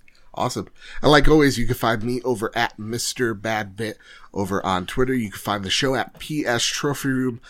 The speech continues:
on Twitter as well. You can find the show on YouTube. The video version is there for you. Uh, and you can find us on any podcast source, whether that is Apple Podcasts, Spotify, Google Play, now TuneIn, and iHeartRadio.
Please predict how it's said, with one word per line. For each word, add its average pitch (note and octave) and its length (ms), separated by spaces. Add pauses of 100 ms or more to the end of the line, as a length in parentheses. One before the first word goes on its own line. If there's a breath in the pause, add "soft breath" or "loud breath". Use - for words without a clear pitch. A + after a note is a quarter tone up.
(240 loud breath)
on A#2 240
Twitter A#2 460
as G2 200
well. A#2+ 280
You A#2 120
can A2+ 60
find A#2 300
the A#2+ 80
show A#2 360
on C3+ 280
YouTube. C#3 400
The B2+ 80
video A2+ 320
version G#2+ 420
is G#2 220
there A2+ 240
for - 160
you. A2+ 480 (400 loud breath)
Uh, B2 240
and F3+ 240
you E3 80
can F3 160
find E3 320
us E3+ 160
on F3 160 (100)
any D#3 380 (180)
podcast B2+ 760
source, - 540 (280 loud breath)
whether B2 220
that B2+ 240
is C3 280
Apple B2 280
Podcasts, A#2 680
Spotify, A2+ 640
Google A#2+ 300
Play, B2 260
now A#2+ 320
TuneIn, C3 720 (320 loud breath)
and A#2 200
iHeartRadio. A#2+ 1080